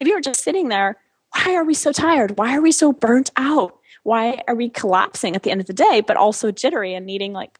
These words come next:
ca-, alcohol just to go to sleep?" It's because of this, um, constant activating of, activation of the fight or flight, uh, s-, stress nervous system, basically. And, um, what we're doing is we're burning out. We're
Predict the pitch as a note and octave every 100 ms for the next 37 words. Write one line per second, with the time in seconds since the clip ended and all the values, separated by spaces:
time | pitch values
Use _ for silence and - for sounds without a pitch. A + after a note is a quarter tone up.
0 | _ - - G#3+ C4 C#4 G3+ D#3+ - -
1 | G#3+ A3+ F#3 F#3 - A4 - _ _ -
2 | - - C4 - C4+ - E4 F4+ C#4+ A#3+
3 | - - - - _ - G#3 G3+ - _
4 | - _ _ - - - - D4 - -
5 | G#3+ - A3 G#3+ G#3 G3+ - _ - A3
6 | A#3+ A3 - G#3 G3 F#3+ G3+ A3 G#3 -
7 | - A#3 B3 A#3 A#3+ - _ - - G#3
8 | G3+ - - - - _ _ - - -
9 | G#3+ B3 - - - _ _ _ A3+ G#3+
10 | A3+ B3+ G4+ - - - - - A3 G#3+
11 | - A#3+ C#3 - - - - - C4 B3+
12 | A#3+ B3 - A3 A3 - B3+ B3+ A#3+ A#3
13 | C4+ D4+ - F#3+ - G3+ G#3 A3 - F3+
14 | E3+ E3 - - G3+ G3